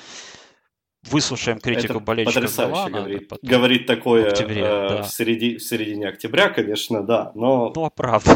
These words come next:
Speaker 2: впечатление именно такое. Да. Э, ладно.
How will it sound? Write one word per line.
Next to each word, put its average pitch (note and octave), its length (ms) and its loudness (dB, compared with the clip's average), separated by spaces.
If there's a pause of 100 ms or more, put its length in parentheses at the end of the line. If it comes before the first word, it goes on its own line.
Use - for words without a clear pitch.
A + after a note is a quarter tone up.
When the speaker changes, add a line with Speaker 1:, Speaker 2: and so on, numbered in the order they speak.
(540)
Speaker 2:
впечатление G2+ 520 -8
именно G2 220 -10
такое. F2+ 520 -10 (1700)
Да. G#2+ 300 2 (920)
Э, - 260 -6
ладно. G#2 420 -2